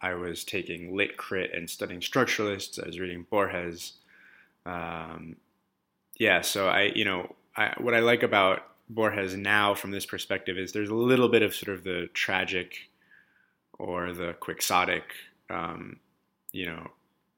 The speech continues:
nature here. I think I was a little bit more, um, optimistic ten years ago or whenever this was, but,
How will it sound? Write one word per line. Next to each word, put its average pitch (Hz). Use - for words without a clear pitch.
nature 98
here. 85
I 85
think 101
I 92
was 87
a 87
little 87
bit 87
more, 85
um, 80
optimistic 90
ten 92
years 87
ago 90
or 85
whenever 87
this 85
was, 87
but, 85